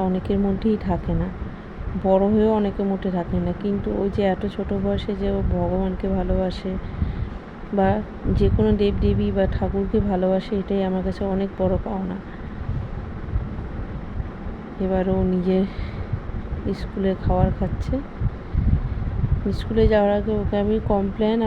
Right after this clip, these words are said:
আর ওটস এই দুটোকে একসঙ্গে মিক্সচার করে দিই, যেটা খেতে ও ভালোবাসে, আর এইটা খেলে অনেকক্ষণ পেটে থাকেও। এরপর আমি ওর ব্যাগটা finally চেক করে নিচ্ছি সব কিছু ঠিকঠাক আছে কি না।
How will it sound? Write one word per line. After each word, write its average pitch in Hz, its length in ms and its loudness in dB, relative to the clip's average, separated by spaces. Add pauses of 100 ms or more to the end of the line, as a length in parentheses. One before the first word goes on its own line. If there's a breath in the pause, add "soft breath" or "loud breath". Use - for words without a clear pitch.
আর 202 140 4
ওটস 196 480 0
এই 196 160 0
দুটোকে 190 420 -2
একসঙ্গে 190 500 0
মিক্সচার 190 400 -2 (100)
করে 196 260 0
দিই, 233 160 0 (1040 loud breath)
যেটা 208 200 2
খেতে 214 220 2
ও 214 140 4
ভালোবাসে, 196 840 2
আর 208 240 2
এইটা 196 260 2
খেলে 208 180 0
অনেকক্ষণ 196 480 -2
পেটে 196 220 -2
থাকেও। 196 380 -2 (580 loud breath)
এরপর 190 240 2
আমি 196 260 2
ওর 190 180 2
ব্যাগটা 190 320 0 (720)
finally 185 480 2
চেক 175 140 0 (100)
করে 185 200 2
নিচ্ছি 180 300 -2
সব 185 260 -4
কিছু - 200 2
ঠিকঠাক 190 400 -2
আছে 185 260 -2
কি 185 160 -2
না। 208 140 -2